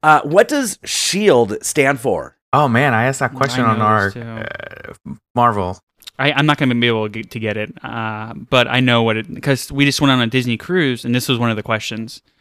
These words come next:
Speaker 3: and the guy got it
Speaker 1: Really?
Speaker 3: right. Yeah.
Speaker 1: So get it right now.
Speaker 3: I don't know what, man. It's like, I don't know.
Speaker 1: How did you get it right on the cruise,
Speaker 3: Did I,
Speaker 1: but you can't
Speaker 3: I
Speaker 1: get it
Speaker 3: didn't
Speaker 1: right
Speaker 3: get
Speaker 1: now?
Speaker 3: it right, man. Some other guy got it right, and everyone was like, "Oh, good job," 'cause it was, like, really long.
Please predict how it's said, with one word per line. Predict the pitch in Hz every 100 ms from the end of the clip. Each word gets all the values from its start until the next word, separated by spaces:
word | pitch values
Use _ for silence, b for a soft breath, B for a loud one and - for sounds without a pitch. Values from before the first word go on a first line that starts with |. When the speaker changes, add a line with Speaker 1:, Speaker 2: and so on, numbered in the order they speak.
| _ _
Speaker 3:
and | 127
the | 123
guy | 123
got | 120 123
it |
Speaker 1:
Really? | 92
Speaker 3:
right. | 110 104 - -
Yeah. | 127 117 110 - _ _ _ _ -
Speaker 1:
So | 151
get | 135 156
it |
right | 143 165 147
now. | 196 202 76 - _ _ _ -
Speaker 3:
I | 131
don't | 190 208
know | 196
what, | 143
man. | 135
It's | 151
like, | 160 -
I |
don't | 226 220
know. | 127 220 247 _ _ -
Speaker 1:
How | - 220
did | 269
you | 277
get | 269 220
it |
right | 214 214
on | 190
the |
cruise, | 185 - 196
Speaker 3:
Did |
I, | 233
Speaker 1:
but | 147
you | 156
can't | 170
Speaker 3:
I | 233
Speaker 1:
get | 349
it |
Speaker 3:
didn't | 311
Speaker 1:
right | 240
Speaker 3:
get |
Speaker 1:
now? | 247 170
Speaker 3:
it |
right, | 220 180
man. | 139 139
Some | 196 175
other | 196 160
guy | 143 123
got | 120 117
it |
right, | 117 123
and | 120
everyone | 165 185
was | 143
like, | 123 135
"Oh, | 247 440 349 180
good | 156 294
job," | 302 349 285 -
'cause | 147
it |
was, | 151
like, | 151 151
really | 143 175 156
long. | 135 202 127 123